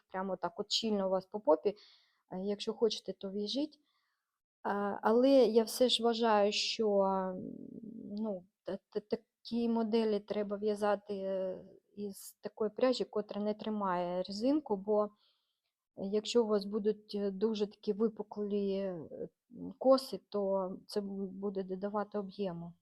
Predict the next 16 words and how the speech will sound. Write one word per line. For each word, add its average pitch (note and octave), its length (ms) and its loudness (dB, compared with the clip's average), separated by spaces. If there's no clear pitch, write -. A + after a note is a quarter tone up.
Ось. E3+ 420 -12
Взагалі G#3+ 520 0
можна, G3 600 -2
ну, F#3+ 180 -6
якщо F#3+ 300 -2
ви, G#3 140 -2
наприклад, G3 720 -8
взагалі A3 500 2
боїтеся G3 580 0
того F#3+ 240 -4
об'єму, F#3+ 400 -4
ну, C4+ 160 0
зробіть D4 400 -2
оцей G#3 560 -2
візерунок, A3+ 720 -2
м, F#3+ 360 -8